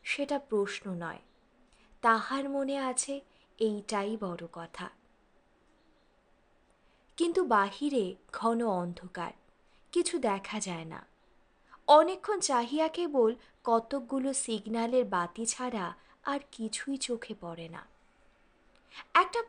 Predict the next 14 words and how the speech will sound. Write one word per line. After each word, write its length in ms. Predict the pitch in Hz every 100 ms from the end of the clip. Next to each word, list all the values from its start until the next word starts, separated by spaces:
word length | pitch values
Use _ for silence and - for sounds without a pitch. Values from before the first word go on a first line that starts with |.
| -
প্রকাণ্ড 580 | 262 254 311 339 339
ওয়্যার্ড 500 | 349 302 220 214 226 226
কেবিন, 400 | - 170 175 156 - _ _ _ _ _ -
লেখা 380 | 226 240 254 294
আছে 460 | 285 - 240 190 - - -
দিল্লি 580 | 196 226 226 233 262 294
জংশন 640 | 294 196 180 185 - 269 262
ইস্ট। 420 | 185 165 - - - _ _ _ _ _ _ _ -
একটা 480 | 240 247 339 262 262 - 214
গ্যাসোনিলের 760 | 208 208 208 - 285 285 294 294
ট্যাঙ্ক, 360 | - 190 180 175 - _ _ - _ _ _ _ _ _
তাহার 400 | 247 226 - 349
পরই 360 | 359 392 392 403
চারিদিকে 720 | 285 220 220 220 254 254